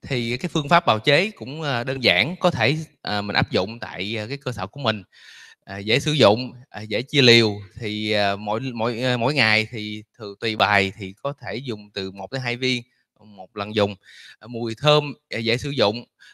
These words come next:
và thường dùng trong những cái bệnh, à, mãn tính và bồi dưỡng cơ thể. Thì có thể kể như là những cái tác dụng như bổ tỳ vị nè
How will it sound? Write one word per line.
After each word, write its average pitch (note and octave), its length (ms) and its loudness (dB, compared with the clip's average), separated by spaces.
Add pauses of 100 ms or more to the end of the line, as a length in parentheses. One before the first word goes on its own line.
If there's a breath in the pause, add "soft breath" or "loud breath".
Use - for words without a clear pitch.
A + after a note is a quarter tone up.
(100)
và G#2 540 0 (180)
thường A2+ 280 -6
dùng A2 220 -4
trong C3 180 -6
những B2 200 -10
cái D#3+ 100 -6
bệnh, A2+ 420 -8
à, A#2+ 120 -12 (440 loud breath)
mãn G#2 280 -14
tính G#3 260 -2 (240)
và F#2+ 160 -8
bồi G2+ 200 -2
dưỡng A#2 140 -10
cơ C3 140 -4
thể. A2 320 2 (300 soft breath)
Thì A2+ 60 -12
có D3 260 -4
thể A2 140 0
kể G#2 340 -2
như C#3+ 160 -6
là G#2 160 -8
những A2+ 260 -12
cái C#3+ 240 -4 (200)
tác D3+ 140 -6
dụng G#2+ 180 -2
như A2+ 120 -2
bổ G#2+ 200 0
tỳ G#2+ 140 2
vị G2+ 320 2
nè G#2 80 -6